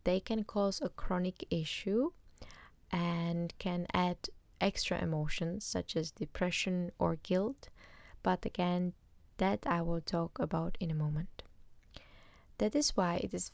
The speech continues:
very important to locate and name these emotions sooner rather than later and use some techniques to get out of them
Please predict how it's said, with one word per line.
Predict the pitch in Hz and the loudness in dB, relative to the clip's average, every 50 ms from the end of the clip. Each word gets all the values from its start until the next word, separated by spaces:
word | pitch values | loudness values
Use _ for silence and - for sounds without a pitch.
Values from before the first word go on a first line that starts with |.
| - | 0
very | - - 262 294 302 | 4 6 6 6 6
important | 294 269 - - 208 185 180 170 - 175 147 147 180 - - | 4 4 8 10 10 10 8 6 2 -2 -2 -2 -4 -4 -4
to | - 180 | -2 0
locate | 170 170 175 - - - 180 180 196 220 247 240 - - | 0 0 -2 -2 -2 -2 0 2 2 2 2 2 0 0
and | 202 196 190 185 185 185 | 0 2 2 4 4 4
name | 185 185 196 208 214 214 208 202 - - - - | 4 4 4 4 4 2 2 0 -4 -8 -10 -6
these | 180 190 170 170 170 - | -2 0 0 0 0 0
emotions | - 190 175 170 170 170 175 170 - - 170 170 165 - | 0 0 2 2 2 0 0 -2 -2 -2 -2 -2 -2 -4
sooner | - - - 185 185 185 180 175 165 - | -2 -2 0 0 0 0 0 0 0 0
rather | 165 165 - 156 | -2 0 -2 0
than | 156 - 156 156 151 151 165 196 | 0 2 2 2 0 0 -2 -2
later | 220 214 - - - 262 330 - - - - - - - - - - - - | -2 -4 -2 0 2 2 2 0 -4 -20 -20 -20 -20 -20 -20 -20 -20 -4 2
and | - 202 214 208 202 - | 4 4 4 4 2 2
use | 214 214 220 214 - | 2 4 4 2 2
some | - 202 190 180 | 0 -2 -2 -2
techniques | - - 170 175 - - 196 233 277 311 - - - - | 0 0 -2 0 0 0 0 0 0 -2 -4 -4 -6 -6
to | - - - 185 185 180 180 180 175 - | -4 0 0 2 4 4 2 2 0 0
get | - 180 175 - | 0 0 2 2
out | - - 175 165 165 165 - | 4 4 4 4 2 2 2
of | 160 160 156 - - | 0 0 0 -2 -2
them | - 160 160 156 | -2 0 0 -2